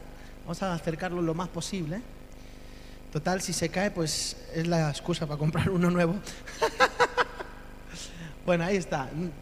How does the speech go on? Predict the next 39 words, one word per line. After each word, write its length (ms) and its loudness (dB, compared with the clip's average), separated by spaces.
A-, 280 0
algo, 240 2
algo, 200 2
algo 300 4
hace, 260 4
¿no? 220 0
¿Hace 260 0
algo? 380 2
¿Lo 160 2
notáis 380 0
ahí 100 6
atrás 260 0
un 100 0
poco? 320 2
Sí, 360 2
¿no? 260 2
Bueno, 380 6
ya 120 4
sabéis 260 6
lo 80 8
que 100 4
tenéis 220 4
que 80 2
hacer. 280 6
Sentaros 500 8
en 100 8
primera 320 12
fila, 360 10
claro. 340 8
Esas 340 4
fi-, 140 4
eso, 220 6
eso 240 4
está, 720 10
eso 160 6
está 160 8
libre 300 12
siempre, 400 8
¿no? 160 10